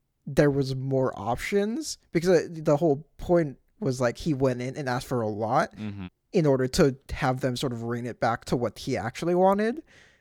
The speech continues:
Speaker 1: Whereas, like, now it's like, "Well, we're, we're just gonna
Speaker 2: <laughs>
Speaker 1: take your fishing gear,
Speaker 2: Yeah, we'll take
Speaker 1: and we're
Speaker 2: fishing
Speaker 1: not
Speaker 2: gear.
Speaker 1: gonna take
Speaker 2: Yeah, we won't take
Speaker 1: everything.
Speaker 2: the
Speaker 1: We'll"
Speaker 2: spear 'cause we'll feel bad. <laughs>
Speaker 1: Yeah, so it's just kinda like, this was our only option. It's like,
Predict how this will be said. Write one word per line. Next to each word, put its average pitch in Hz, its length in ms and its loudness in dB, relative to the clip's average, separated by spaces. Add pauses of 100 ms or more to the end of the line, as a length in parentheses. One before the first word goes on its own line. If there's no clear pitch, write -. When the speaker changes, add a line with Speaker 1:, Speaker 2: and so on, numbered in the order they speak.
(120)
Speaker 1:
Whereas, 151 240 4
like, 147 160 -4
now 170 260 4
it's 135 120 -2
like, 127 280 -2 (260)
"Well, 170 180 0
we're, 135 240 -2 (180)
we're 151 180 -2
just 135 280 -2
gonna 139 280 -4
Speaker 2:
<laughs> - 100 -20
Speaker 1:
take 131 240 -2
your 117 100 -2
fishing 98 380 -8
gear, 123 300 -4
Speaker 2:
Yeah, 107 140 -4
we'll 139 140 -6
take 156 200 -2
Speaker 1:
and 147 100 2
we're 151 60 2
Speaker 2:
fishing 147 40 2
Speaker 1:
not 131 120 4
Speaker 2:
gear. 123 60 0
Speaker 1:
gonna 139 140 0
take 131 220 0
Speaker 2:
Yeah, 123 180 2
we 139 160 4
won't 143 160 4
take 175 80 4 (120)
Speaker 1:
everything. 190 40 -2
Speaker 2:
the 143 140 2
Speaker 1:
We'll" 139 120 4
Speaker 2:
spear 117 240 4
'cause 120 140 -4
we'll 117 180 -2
feel 117 220 0
bad. 104 380 -2 (140)
<laughs> - 240 -4 (360)
Speaker 1:
Yeah, 135 360 2
so 139 260 2
it's 127 160 -2
just 135 160 -4
kinda 123 180 0
like, 127 200 0
this 135 160 -4
was 120 120 -2
our 113 280 -2
only 120 340 -6 (100)
option. 123 520 -4
It's 135 160 -6
like, 120 200 -4